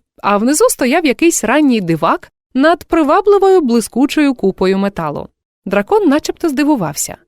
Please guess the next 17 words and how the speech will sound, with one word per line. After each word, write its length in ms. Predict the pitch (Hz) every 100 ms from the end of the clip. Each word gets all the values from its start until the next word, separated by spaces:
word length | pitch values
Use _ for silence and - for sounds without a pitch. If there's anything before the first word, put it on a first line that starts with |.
| -
Впевнившись, 920 | 190 175 349 370 226 175 - 175 143
що 260 | - - 269
в 80 | 233
кущах 540 | 349 - - 190 -
не 160 | 254 339
ховається 600 | 392 269 185 165 156 190
лицарське 600 | 226 240 180 - - 202
військо, 460 | 311 370 - 370 349 _ -
переліз 480 | 233 233 226 330 -
через 280 | 226 196 175
зубці 300 | 190 - 415
й 160 | 359 -
обережно 640 | 220 202 202 302 339 330
поповз 580 | 208 180 214 294 269 -
вниз 460 | 202 180 180 220 -
по 160 | - 180
стіні. 460 | - 175 160 139